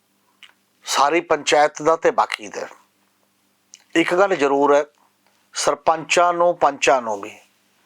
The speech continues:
ਸਭ ਦੇ ਲਈ ਇਹ ਜ਼ਿੰਮੇਵਾਰੀ ਹੈ।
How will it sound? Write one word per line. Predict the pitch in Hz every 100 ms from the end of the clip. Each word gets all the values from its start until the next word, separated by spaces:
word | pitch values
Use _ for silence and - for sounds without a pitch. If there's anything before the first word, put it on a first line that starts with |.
| _ _ _ _ _ _ _
ਸਭ | - - 165 185
ਦੇ | 196 208
ਲਈ | 190
ਇਹ | 180 147
ਜ਼ਿੰਮੇਵਾਰੀ | 135 131 123 110 127
ਹੈ। | 143